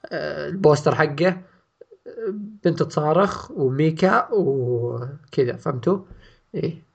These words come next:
غاندام يعني. الزبدة، هو الأنمي تصنيفه ميكا، آه، أكشن، آه، خيال علمي. الخيال العلمي ما فيه أي خيال علمي في الموضوع. الزبدة، هو كان مفروض إنه يتكلم عن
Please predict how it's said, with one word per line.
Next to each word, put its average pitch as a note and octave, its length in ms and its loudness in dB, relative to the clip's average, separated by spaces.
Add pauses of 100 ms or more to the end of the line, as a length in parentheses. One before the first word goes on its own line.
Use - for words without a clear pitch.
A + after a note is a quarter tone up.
(100)
غاندام B2+ 440 4
يعني. D#3+ 260 -8 (560)
الزبدة، C#3+ 520 4 (600)
هو G#3+ 200 12
الأنمي E3 680 4
تصنيفه C#3+ 400 -2
ميكا، C3 400 0
آه، D#3 600 -2
أكشن، D#3 520 2 (1040)
آه، - 680 -20
خيال C#3 400 4
علمي. C3+ 380 2
الخيال B2+ 540 0
العلمي C3 600 -2
ما D3+ 120 4
فيه F#3 300 0
أي F3 100 2
خيال D#3+ 280 2
علمي C3+ 200 0
في A#2+ 60 -8
الموضوع. B2+ 300 -6 (800)
الزبدة، A3+ 200 6
هو A3+ 80 8
كان G3 160 6
مفروض F3+ 260 6
إنه D3+ 140 2
يتكلم D3 540 2
عن B2 180 0